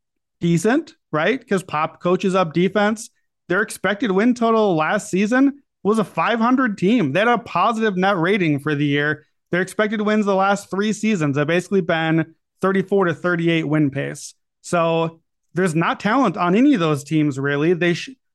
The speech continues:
by every measure, the teams looking back the last three years should have been, like, twenty-five win teams, but it's the Spurs and it's Spurs culture and Pop. And so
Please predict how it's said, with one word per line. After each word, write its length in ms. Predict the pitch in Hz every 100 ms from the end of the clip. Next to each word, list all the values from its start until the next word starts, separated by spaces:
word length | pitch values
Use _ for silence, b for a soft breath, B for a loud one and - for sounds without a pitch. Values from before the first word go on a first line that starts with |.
| _
by 100 | 175
every 380 | 180 214 254 233 185
measure, 640 | 170 190 160 151 151 147 _ _ _
the 120 | 160
teams 380 | 165 208 220 190
looking 360 | 196 202 190
back 240 | 175 170 143
the 60 |
last 300 | 151 156 147
three 100 | -
years 160 | 175 143
should 120 | -
have 80 | 165
been, 140 | 165
like, 160 | 160 156
twenty-five 580 | - 147 165 160 165 156
win 220 | 151 151
teams, 500 | 139 185 139 147 143 _ _ _ _
but 240 | 151 156
it's 220 | 160 139 -
the 80 |
Spurs 600 | 165 - 294 233 233 226 285
and 220 | 151 143
it's 140 | 147
Spurs 320 | - 170 156
culture 420 | 135 208 208 214 190
and 200 | 143 135
Pop. 280 | 180 190
And 140 | 165 139
so 400 | 156 156 165